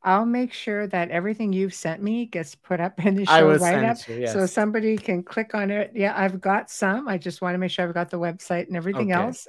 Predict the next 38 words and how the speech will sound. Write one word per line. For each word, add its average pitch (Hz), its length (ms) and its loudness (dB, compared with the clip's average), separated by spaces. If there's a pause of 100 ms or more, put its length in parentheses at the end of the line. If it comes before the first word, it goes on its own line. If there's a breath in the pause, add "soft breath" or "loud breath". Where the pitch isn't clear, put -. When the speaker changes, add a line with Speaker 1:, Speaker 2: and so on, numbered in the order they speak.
Speaker 1:
and 175 500 -2 (340 soft breath)
we'll 190 160 0
make 190 220 0
sure 185 180 -2
this 170 260 0
way 160 180 4
all 247 680 6 (180)
you 202 140 -4
guys 196 320 0
have 185 240 4
to 185 120 -4
do 175 320 2
is 156 280 -6 (380 soft breath)
click 247 280 2
on 247 140 6
the 233 80 2
link, 214 420 0
and 185 140 2
it - 100 -4
will 170 140 0
<laughs> - 80 -16
take - 460 -2
you 269 200 -2
right - 340 0
down 170 280 2
Speaker 2:
Yes, 127 240 4
yes. 202 200 -2
Speaker 1:
Alexander's 190 960 2
contact 175 680 0
information 175 880 -2
and 156 240 -6
where 175 260 0
to 175 80 -4
pick 175 320 -8
up 147 140 -4
this 151 160 -10
amazing 170 840 -4
book, 143 440 -6